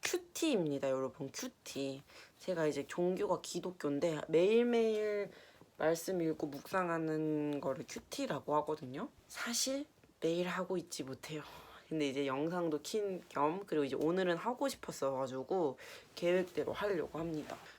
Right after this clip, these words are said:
카메라 각도를 좀 보여드리기 위해서 책상이 굉장히 낮거든요.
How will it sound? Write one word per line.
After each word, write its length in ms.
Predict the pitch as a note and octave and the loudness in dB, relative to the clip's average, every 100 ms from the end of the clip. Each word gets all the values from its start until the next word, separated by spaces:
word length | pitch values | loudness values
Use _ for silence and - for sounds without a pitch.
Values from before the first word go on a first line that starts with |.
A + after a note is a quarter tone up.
| _ | _
카메라 400 | - C#4+ D4+ A#3+ | -2 2 2 2
각도를 680 | - - _ E3+ E3+ E3+ E3 | -4 -10 _ 2 4 4 2
좀 160 | D#3 | -2
보여드리기 920 | C#3+ - E3+ G3 A3 G3+ E3 D3+ D3 | -6 -4 6 8 8 4 -4 -6 -8
위해서 600 | B2+ B2+ B2+ - D#3 C3+ C3+ - - - - - - | -8 -4 -4 -4 -10 -10 -12 -20 -20 -20 -20 -20 -18
책상이 320 | - - B3+ | -12 -6 -6
굉장히 500 | E3 D3+ D3+ F#3+ A3+ | -4 -4 -4 -4 -4
낮거든요. 800 | D3 - - C#3+ C#3 F#3 E3+ B3+ | -4 -6 -6 -4 0 2 2 -2